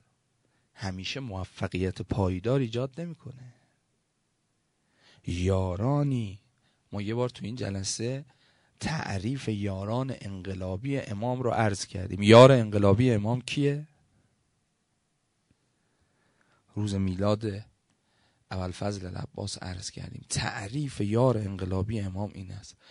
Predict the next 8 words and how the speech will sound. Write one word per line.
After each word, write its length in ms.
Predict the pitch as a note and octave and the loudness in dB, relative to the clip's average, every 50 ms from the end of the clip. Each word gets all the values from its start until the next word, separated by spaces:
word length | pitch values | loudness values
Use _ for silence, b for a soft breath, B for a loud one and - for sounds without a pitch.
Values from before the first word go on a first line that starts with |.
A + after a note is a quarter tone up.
| B B B B | B B B B
"کاشف 560 | - - B2+ B2+ B2 A#2 A2 - F#2+ F#2 - | -2 4 6 6 8 6 6 2 -2 -2 -2
الکرب 600 | G2+ F#2+ F#2 - - - A#2+ A2+ A#2+ A#2+ A2+ - | -2 -2 -2 -4 -4 0 2 4 4 2 2 -2
عن 160 | - G2+ G2 F#2+ | -6 -8 -4 -2
وجه 260 | G2+ G#2+ G2+ - G2+ | -2 -2 -2 -4 -4
الامام." 720 | G2+ F#2+ - - - F2+ F#2 G2+ G2 F#2 F2 E2+ B2 A2+ - - _ _ _ _ _ _ _ _ _ _ _ _ _ _ _ _ - | -6 -6 -6 -6 -8 -4 0 0 0 0 -2 -4 -10 -16 -20 -20 _ _ _ _ _ _ _ _ _ _ _ _ _ _ _ _ -6
عباس 640 | G2+ G2+ G2 - _ _ - A#2+ B2+ B2+ A#2 - A2+ | -6 -6 -6 -8 _ _ -2 0 0 0 -2 -4 -6
علیه 240 | G2+ G2+ F#2+ F#2 | -6 -6 -6 -8
السلام، 600 | F#2+ G2 G2 - - G#2 G2+ G2 G#2+ B2 B2+ D3 | -8 -10 -10 -10 -10 -10 -6 -4 -4 -4 -4 -6